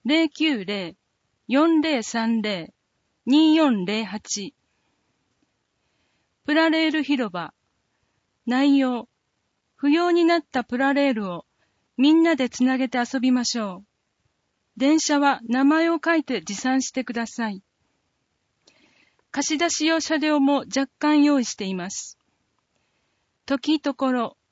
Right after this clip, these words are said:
四月二十八日木曜日、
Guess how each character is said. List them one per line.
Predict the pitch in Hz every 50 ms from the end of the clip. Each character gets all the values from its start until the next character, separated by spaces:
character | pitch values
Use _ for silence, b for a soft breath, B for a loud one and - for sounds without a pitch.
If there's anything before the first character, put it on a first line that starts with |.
| _ _ _ _ _ _ _ _ _ _ _ _ _ -
四 | - - 320 349
月 | 330 330 294 - 240 233
二 | 233 277 320 285
十 | - 240 220 208
八 | 185 190 160 - - 254
日 | 269 285 262 - - 254
木 | 254 262 247 - 294
曜 | 294 302 294 254 208
日、 | 175 180 175 170